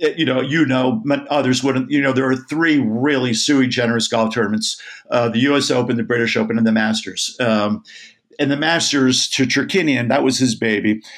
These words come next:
and it was the greatest of all tournaments because it had the most extraordinary stage, the Augusta National Golf Course, and it was, and it was built. It was a three-act play unfolding before our eyes, with the Thursday, Friday round is Act One,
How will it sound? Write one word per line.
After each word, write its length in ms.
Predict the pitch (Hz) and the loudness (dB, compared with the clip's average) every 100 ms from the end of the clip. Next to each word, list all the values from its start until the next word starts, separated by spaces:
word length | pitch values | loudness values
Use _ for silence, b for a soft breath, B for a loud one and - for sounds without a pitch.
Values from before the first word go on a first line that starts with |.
| B | B
and 100 | - | -2
it 40 | 131 | 0
was 200 | 127 127 | 2 2
the 100 | 131 | -2
greatest 600 | 113 151 156 135 120 - | 0 0 0 0 -2 0
of 100 | 113 | 0
all 160 | 120 | 0
tournaments 600 | 117 123 107 110 110 - B B _ | 0 0 2 2 2 -2 B B _
because 340 | 131 131 131 139 | -2 0 0 0
it 100 | 131 | 0
had 180 | 127 | 0
the 40 | 127 | 0
most 240 | 123 127 | -2 -2
extraordinary 640 | 123 - 127 117 113 147 | -4 -4 0 2 2 0
stage, 520 | 151 - 120 117 113 - | -2 0 0 0 -2 -2
the 80 | |
Augusta 280 | - 113 - | -2 -2 -2
National 380 | 127 123 - 131 | 0 0 0 0
Golf 260 | 113 104 - | 0 -2 -2
Course, 420 | 107 107 - B B B B _ - | -4 -2 -4 B B B B _ -6
and 180 | 135 131 | -2 0
it 140 | 135 | 0
was, 340 | 139 131 127 131 | 2 2 2 0
and 140 | 139 135 | -2 0
it 40 | |
was 220 | 135 127 | 2 0
built. 420 | - - 202 - 147 | 0 0 2 2 2
It 60 | |
was 160 | 139 131 | 2 2
a 80 | 131 | -2
three-act 720 | 143 180 175 - 147 - - | 0 0 0 0 0 -2 -6
play 460 | 156 165 135 131 131 | 0 2 2 0 0
unfolding 720 | 151 143 - 156 165 131 123 | -2 -2 -2 0 0 0 0
before 340 | 107 - 135 127 | -2 -2 2 2
our 80 | |
eyes, 400 | - 160 143 127 | 2 2 2 0
with 160 | 113 110 | -4 -4
the 80 | 110 | -2
Thursday, 400 | 135 139 143 143 | 0 0 0 -2
Friday 420 | 127 127 123 127 | 0 2 2 2
round 380 | 117 117 123 123 | 2 2 2 0
is 100 | 117 | 0
Act 240 | 117 113 | -2 -2
One, 380 | 110 107 107 113 | -2 0 0 -2